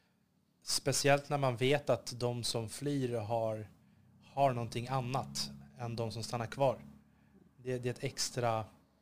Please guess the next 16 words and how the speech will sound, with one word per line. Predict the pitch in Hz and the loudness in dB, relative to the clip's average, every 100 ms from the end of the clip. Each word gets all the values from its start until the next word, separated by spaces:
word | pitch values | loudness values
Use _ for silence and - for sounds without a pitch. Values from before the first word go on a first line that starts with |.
| _ _ _ _ _ _ _ _ - 113 | _ _ _ _ _ _ _ _ -20 2
go. | 143 127 104 98 - _ _ | 4 4 0 -8 -18 _ _
Eh, | 120 117 110 110 107 101 - _ _ _ _ 127 | -6 -4 -4 -8 -8 -12 -16 _ _ _ _ -6
det | |
är | 127 | 0
samma | - 123 | 2 0
sak | 117 120 113 | 2 0 0
om | 117 | -4
du | 113 | -4
bor | 113 | -4
kvar | - 117 113 | -2 0 2
i | 110 | 0
din | 110 | -4
hemstad | 107 107 104 - 143 117 | -4 -4 -2 0 0 0
eller | 110 | -4
flyttar | 113 107 - | -6 -8 -6
därifrån. | 107 104 113 110 | -6 -6 -10 -12